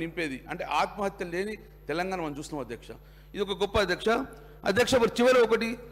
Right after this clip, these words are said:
రేషన్ కార్డ్స్ అధ్యక్ష. తెలంగాణ రాష్ట్రం సెపరేట్ అయినప్పుడు కేంద్ర ప్రభుత్వం ఒక నిబంధన పెట్టింది, మీ రాష్ట్రంలో ఇంతకన్నా ఎక్కువ మంది నిరుపేదలు లేరు, ఇంతకన్నా ఎక్కువ కార్డ్స్ మేము అలౌ చేయమని చెప్పేసి కేవలం యాభై మూడు లక్షల మాత్రం cards, cards మాత్రమే వాళ్ళు అలౌ చేసిన అధ్యక్ష.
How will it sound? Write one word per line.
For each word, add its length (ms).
రేషన్ 280
కార్డ్స్ 220
అధ్యక్ష. 260
తెలంగాణ 320
రాష్ట్రం 300
సెపరేట్ 260
అయినప్పుడు 320
కేంద్ర 260
ప్రభుత్వం 420
ఒక 160
నిబంధన 280
పెట్టింది, 300
మీ 60
రాష్ట్రంలో 460
ఇంతకన్నా 380
ఎక్కువ 160
మంది 220
నిరుపేదలు 500
లేరు, 200
ఇంతకన్నా 320
ఎక్కువ 220
కార్డ్స్ 240
మేము 140
అలౌ 180
చేయమని 280
చెప్పేసి 340
కేవలం 300
యాభై 220
మూడు 140
లక్షల 280
మాత్రం 200
cards, 220
cards 260
మాత్రమే 260
వాళ్ళు 140
అలౌ 160
చేసిన 180
అధ్యక్ష. 220